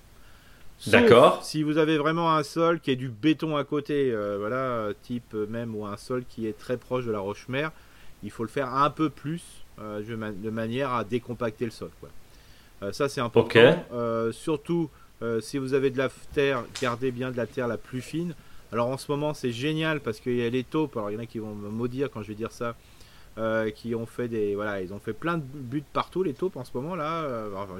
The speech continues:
Speaker 1: juste avant, euh, les coups de froid, là. Donc là, c'est bon, c'est le très bon moment pour récupérer cette terre de taupe qui est fine et que vous pourrez remplacer cette terre par celle que vous avez enlevée. Comme ça, quand vous allez le mettre sur les racines,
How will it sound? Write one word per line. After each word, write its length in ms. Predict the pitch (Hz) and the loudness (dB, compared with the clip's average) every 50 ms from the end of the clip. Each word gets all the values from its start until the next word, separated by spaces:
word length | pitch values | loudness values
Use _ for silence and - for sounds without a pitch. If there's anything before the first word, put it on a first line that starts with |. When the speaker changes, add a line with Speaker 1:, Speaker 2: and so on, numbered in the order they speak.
| 92 - | -12 -12
Speaker 1:
juste 220 | - 143 139 - - | -12 -12 -12 -8 -8
avant, 320 | 113 107 110 113 113 110 101 | -8 -8 -8 -8 -8 -8 -8
euh, 140 | 98 90 90 - - - - - - - - - | -8 -10 -12 -14 -18 -20 -20 -20 -20 -20 -14 -8
les 80 | 107 107 | -8 -8
coups 200 | 98 - 120 113 | -6 -6 -8 -8
de 40 | - | -8
froid, 280 | - - 139 165 196 | -6 -4 -2 0 0
là. 160 | 185 151 - - - - - - - - - - - - | 0 -2 -4 -6 -10 -16 -16 -16 -16 -18 -20 -18 -10 -6
Donc 180 | 123 127 123 - | -4 -4 0 2
là, 120 | 143 143 | 0 0
c'est 160 | 143 - 135 | 2 2 0
bon, 300 | 127 120 151 151 151 151 151 143 127 113 | 4 4 4 4 4 0 -4 -6 -8 -6
c'est 100 | - 131 | -6 -6
le 60 | 120 113 | -6 -6
très 160 | - - 156 | -2 -2 0
bon 140 | 151 156 151 | 0 0 0
moment 280 | 151 147 147 151 156 | 0 0 -2 -2 -4
pour 120 | 151 - - | -4 -4 -4
récupérer 500 | 120 117 - 127 113 - 135 123 131 131 | -6 -4 -4 -4 0 2 2 2 2 0
cette 240 | 127 - 123 117 - | 0 -2 -6 -6 -2
terre 140 | - 123 | -2 0
de 80 | 123 127 | 0 0
taupe 240 | 123 - - 139 131 - | 0 0 -2 -4 -4 -4
qui 80 | - 117 | -8 -8
est 40 | |
fine 360 | 104 - - 175 180 180 127 - - - - - - - - | -8 -6 -6 -6 -4 -4 -6 -10 -12 -16 -16 -16 -14 -10 -8
et 120 | 113 113 | -8 -8
que 20 | - | -8
vous 200 | - - - 123 | -10 -10 -4 -2
pourrez 140 | 127 123 | 0 0
remplacer 460 | 117 107 117 107 - 120 110 - 135 123 | 0 -2 -4 -4 -4 -6 -6 -6 -8 -6
cette 180 | - 127 113 - | -6 -6 -6 -4
terre 160 | - 151 135 | -2 -2 -2
par 120 | - 117 107 | -2 -4 -6
celle 140 | - 131 | -6 -6
que 100 | 113 - | -6 -4
vous 120 | 123 113 113 | -4 -2 -2
avez 140 | 110 110 107 | -2 -2 -2
enlevée. 260 | 104 104 104 135 160 | -4 -4 -4 -4 -4
Comme 160 | - 117 107 | -4 -6 -8
ça, 200 | - - 139 147 | -4 -4 -4 -4
quand 140 | 143 - 120 | -4 -6 -8
vous 100 | 110 117 | -4 -4
allez 60 | 120 | -4
le 80 | 113 120 | -2 -4
mettre 140 | 131 123 | -6 -6
sur 100 | - 120 | -6 -6
les 80 | 110 110 | -4 -4
racines, 360 | 92 92 - - - 151 160 | -4 -6 -8 -8 -8 -8 -8